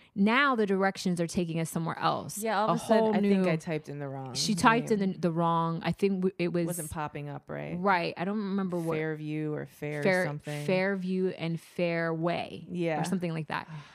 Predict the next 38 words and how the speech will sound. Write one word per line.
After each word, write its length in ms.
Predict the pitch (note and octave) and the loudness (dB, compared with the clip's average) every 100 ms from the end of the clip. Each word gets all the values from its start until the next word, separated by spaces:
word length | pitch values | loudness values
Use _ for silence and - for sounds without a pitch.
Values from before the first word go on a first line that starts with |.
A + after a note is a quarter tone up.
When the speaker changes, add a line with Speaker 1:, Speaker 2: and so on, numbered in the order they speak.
| - _ | -20 _
Speaker 2:
God. 80 | - - _ _ _ _ - | -20 -20 _ _ _ _ -12
Speaker 1:
Anyway, 460 | C#4+ C#4 G#3+ G#3 G#3 | -6 -2 -2 -2 -6
so 600 | - A3+ G#3+ G#3+ G#3+ G#3+ _ - | -8 -2 0 0 -2 -6 _ -12
the 100 | G#3 | -8
place 300 | - C4+ - | -2 -2 2
is, 320 | G#3+ - - _ _ _ | 0 0 -8 _ _ _
now 240 | F#3+ G#3+ C4+ | 2 4 4
we're 120 | A#3+ | 2
going 460 | F#3+ F#3 F3+ F3+ F3 | 2 0 0 -2 -2
is 240 | E3+ D#3+ | -2 -4
about, 420 | D#3+ E3 E3 D#3+ | -4 0 2 0
like, 180 | D#3+ D#3 | -2 -4
sixteen 480 | - G#3+ - - E3 | -4 -6 -6 -6 -2
minutes 300 | A3 C#4 - | 0 0 0
away. 380 | E3 D#3 A2 - | -2 -2 -6 -4
And 120 | E3+ | -2
I'm 100 | F3+ | 0
like, 220 | F#3+ D#3+ - | -2 -2 2
"Oh, 380 | F4 A#3 D#3 D3 - | 4 4 0 -4 -12
man, 480 | - D#3+ C#4 A#3 D3 D#3 | -6 -2 0 -2 -4 -4
maybe 280 | E3 G#3+ B3+ | -2 0 0
we're 200 | G3 F3+ | 0 -2
just 220 | E3 - - | -4 -12 -8
on 160 | E3 | -6
the 80 | D#3+ | -6
wrong." 680 | C#3+ D#3 D#3+ D#3+ D#3+ D#3+ D#3 - - | -4 -2 0 0 -2 -8 -12 -20 -10
So 140 | - | -2
we 60 | G3 | -2
pull 240 | - D4+ | 2 0
up 100 | D#4+ | 0
to 100 | - | -4
this 140 | A3 G#3 | -8 -6
house. 340 | F3+ D#3 E3 | -2 -2 -2
We 60 | F3 | -8
finally 400 | - G3+ G#3 G#3+ | 0 2 2 -2
find 240 | - E3+ D#3+ | -2 -4 -2
the 40 | |
house. 420 | D#3+ E3 D#3+ - | -4 -4 -6 -8